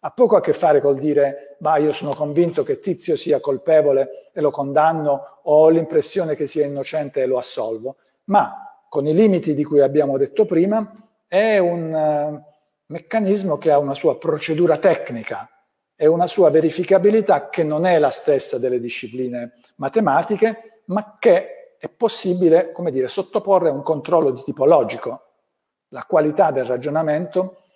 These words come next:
la plausibilità delle affermazioni.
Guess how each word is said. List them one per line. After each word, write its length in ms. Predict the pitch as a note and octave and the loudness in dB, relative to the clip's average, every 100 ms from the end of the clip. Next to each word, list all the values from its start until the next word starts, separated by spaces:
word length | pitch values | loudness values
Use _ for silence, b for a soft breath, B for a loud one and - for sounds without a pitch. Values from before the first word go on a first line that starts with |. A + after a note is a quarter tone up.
| _ | _
la 160 | D#3+ B2+ | -6 -4
plausibilità 840 | - F3 F3 F3 D3 D3 C#3+ C#3+ | 4 4 4 0 -2 -2 2 0
delle 180 | A#2+ A#2 | 0 -4
affermazioni. 800 | A2 - A#2+ A2 - A#2+ G#2+ A#2+ | -8 -12 -12 -14 -18 -18 -18 -20